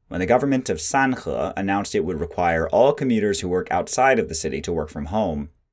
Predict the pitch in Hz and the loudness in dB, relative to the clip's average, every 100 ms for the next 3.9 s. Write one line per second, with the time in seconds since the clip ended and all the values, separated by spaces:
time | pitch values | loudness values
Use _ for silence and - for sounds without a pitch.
0 | _ _ _ _ 90 87 80 82 117 127 | _ _ _ _ -2 0 0 0 0 -2
1 | - 127 - 107 104 95 78 92 113 98 | 0 0 0 -2 -2 -4 -6 -4 -2 -2
2 | 60 - 76 95 107 - 101 98 90 101 | -4 -6 -2 0 -2 -4 -8 -6 0 0
3 | 101 80 78 71 65 67 90 98 101 | 0 -4 -6 -6 -8 -8 -6 -4 -4